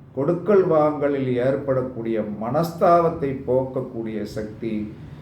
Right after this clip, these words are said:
வேப்பெண்ணெய் பிளஸ் நல்லெண்ணெய் கலந்து கல்லுப்பு அடியில வச்சு, அதுக்கு மேல வந்து ஒரு அகல் விளக்கு வச்சு மேற்க பார்த்து போட்டால் எவ்வளவு பெரிய பிரச்சனையாக இருந்தாலும், எவ்வளவு பெரிய பிரச்சனையாக இருந்தாலும்,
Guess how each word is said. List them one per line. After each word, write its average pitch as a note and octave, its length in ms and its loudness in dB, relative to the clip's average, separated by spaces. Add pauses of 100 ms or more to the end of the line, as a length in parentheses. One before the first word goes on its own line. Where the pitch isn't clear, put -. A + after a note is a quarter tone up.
(760)
வேப்பெண்ணெய் D3+ 840 2 (140)
பிளஸ் B2 600 -4
நல்லெண்ணெய் C3+ 640 0
கலந்து A#2 680 0 (2000)
கல்லுப்பு D3+ 560 4
அடியில B2 320 2
வச்சு, A2+ 280 0
அதுக்கு B2 360 -2
மேல C3 140 0
வந்து A#2 220 -2
ஒரு G#2+ 120 -4
அகல் B2+ 260 0
விளக்கு A2+ 340 -2
வச்சு G2 420 -8
மேற்க D#3+ 420 2
பார்த்து B2 320 0
போட்டால் G#2 540 -6 (680)
எவ்வளவு D#3 680 6
பெரிய F#3 340 4
பிரச்சனையாக C#3+ 840 0
இருந்தாலும், G#2+ 680 -4 (300)
எவ்வளவு A#3 600 6
பெரிய G#3 140 2
பிரச்சனையாக D#3+ 460 0
இருந்தாலும், A#2 540 -4